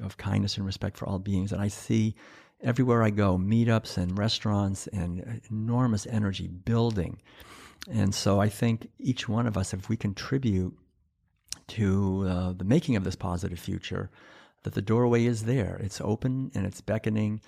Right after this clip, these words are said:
And really, there's a, there's only one way there, though. It's to actually live this, actually live it, not, uh, want others to live it. I mean, we have to live it ourselves and then lead the way, and others will follow because this is our true nature.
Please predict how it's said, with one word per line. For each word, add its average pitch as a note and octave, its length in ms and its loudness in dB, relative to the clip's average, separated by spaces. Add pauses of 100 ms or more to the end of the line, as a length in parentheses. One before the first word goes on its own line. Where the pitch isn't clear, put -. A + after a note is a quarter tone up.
(400)
And G#2+ 260 0
really, A2+ 400 4 (160)
there's G#2+ 200 0
a, A2 60 -2
there's B2 380 0
only F3+ 220 4
one A2+ 220 4
way G2 160 2
there, G#2+ 260 2
though. F2+ 240 -2
It's - 180 -8
to - 160 -6
actually G2+ 380 -2
live G#2 340 2
this, - 280 -4 (640)
actually A2 500 2
live F#2+ 220 2
it, - 120 -8
not, G#2 460 0 (460)
uh, F#2+ 540 2
want A2 460 0
others A#2 340 4
to - 100 -4
live E2+ 260 -4
it. F2+ 80 -6
I - 40 -8
mean, F#2+ 160 0
we G#2 100 0
have B2 120 -2
to - 80 -2
live G#2+ 200 2
it G2+ 80 2
ourselves F#2+ 760 0
and F#2+ 200 -2
then F#2+ 480 -2
lead A2 400 2
the G#2 80 0
way, F#2+ 360 2
and F#2+ 200 0
others A2 340 0
will A2 240 2
follow F#2 380 -2
because F#2+ 300 -4
this A2+ 180 -4
is A#2 220 0
our F#2+ 300 0
true G#2 240 -2
nature. F#2+ 460 0